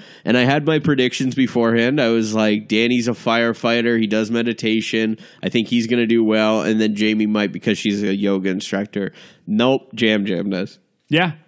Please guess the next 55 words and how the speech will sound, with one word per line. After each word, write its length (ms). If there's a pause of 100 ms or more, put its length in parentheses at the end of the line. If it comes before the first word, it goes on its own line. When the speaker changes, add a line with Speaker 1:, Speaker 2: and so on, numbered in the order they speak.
(420)
Speaker 2:
Which 220
they 140
kinda 320
set 320
up, 180
like, 240
knowing 380
how 140
they 180
edit 240
the 80
show 300
a 80
lot. 360 (200)
And 240
Speaker 1:
Mm-hmm. 180
Speaker 2:
to 140
start 240
off 140
with 80
him 160
being 220
like, 260 (320)
"There's 180
no 140
way 140
I'm 120
gonna 160
do 180
it. 60
I 100
got 160
these 160
big, 440
the, 140
my, 180
you 280
know, 240 (480)
sausage 480
hands 380
or 100
whatever." 500
And, 300
Speaker 1:
Right. 100 (140)
Speaker 2:
and 140
of 80
course 440
he 180
would 180
be 100
the 120
one 300
to, 80
like, 260
'cause 280